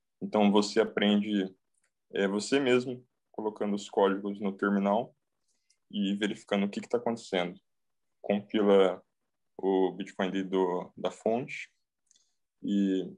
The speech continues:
assim vai, adiciona Electron e L N D. Isso daí é o básico e alguns parâmetros de segurança.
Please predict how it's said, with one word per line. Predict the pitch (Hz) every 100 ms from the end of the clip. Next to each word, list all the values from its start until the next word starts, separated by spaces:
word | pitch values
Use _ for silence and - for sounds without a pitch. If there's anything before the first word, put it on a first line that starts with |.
| -
assim | 101 117
vai, | 113 104 95
adiciona | 95 - 104
Electron | 92 98 117 120 - 127 127
e | 123
L | 107 107
N | 113 110
D. | 98 90 -
Isso | 95 98 -
daí | 101
é |
o |
básico | 101 101 147 113 -
e |
alguns | 107 110 113 110 - - - _ _ _
parâmetros | - 101 104 107 107 110
de | 113 104 101
segurança. | - 113 110 104 95 95 -